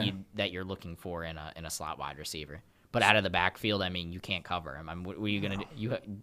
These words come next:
Speaker 2: are you gonna put a cornerback on him? You
Speaker 1: 'Cause,
Speaker 2: know?
Speaker 1: 'cause then you're using a corner that, that you really should be using on a receiver. Or you're gonna put a linebacker. Well, the linebacker's not gonna keep up with them.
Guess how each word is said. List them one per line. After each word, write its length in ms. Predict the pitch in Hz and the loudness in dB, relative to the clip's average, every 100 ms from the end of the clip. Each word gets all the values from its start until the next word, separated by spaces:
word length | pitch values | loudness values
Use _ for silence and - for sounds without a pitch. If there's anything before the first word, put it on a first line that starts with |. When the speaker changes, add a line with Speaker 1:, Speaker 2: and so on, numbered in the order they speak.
| - | -4
Speaker 2:
are 60 | 107 | -2
you 100 | 110 | 4
gonna 160 | 117 | 4
put 200 | 104 110 | 4 0
a 60 | 92 | -2
cornerback 640 | - 98 101 110 127 127 | -4 0 2 4 4 4
on 160 | 139 147 | 2 4
him? 260 | 156 156 160 - _ - - - | 2 0 -4 -16 _ -20 -20 0
You 120 | 127 | 4
Speaker 1:
'Cause, 80 | 127 | 8
Speaker 2:
know? 100 | 123 | 6
Speaker 1:
'cause 140 | 127 160 | 4 2
then 100 | 160 | 4
you're 80 | |
using 320 | 160 147 143 139 | 6 6 6 4
a 80 | |
corner 480 | 135 139 117 113 120 | 2 2 2 2 0
that, 200 | 117 117 | 0 0
that 100 | 117 | -2
you 160 | 113 120 | -2 0
really 240 | 120 120 | 0 2
should 180 | 113 120 | 2 2
be 80 | 117 | 2
using 260 | 117 117 | 2 2
on 60 | 120 | 0
a 60 | 117 | 0
receiver. 520 | 117 - 110 113 123 - - | 0 0 0 0 -2 -6 4
Or 80 | 143 | 6
you're 80 | 147 | 6
gonna 100 | 151 | 6
put 80 | 123 | 6
a 0 | |
linebacker. 560 | 123 156 156 120 123 135 | 8 8 10 6 6 4
Well, 140 | 127 | 2
the 60 | 120 | 4
linebacker's 380 | 135 170 143 127 | 6 10 8 8
not 120 | 127 | 6
gonna 140 | 123 | 4
keep 220 | 120 127 120 | 4 4 4
up 120 | 123 | 4
with 120 | 117 | 0
them. 180 | 110 | 0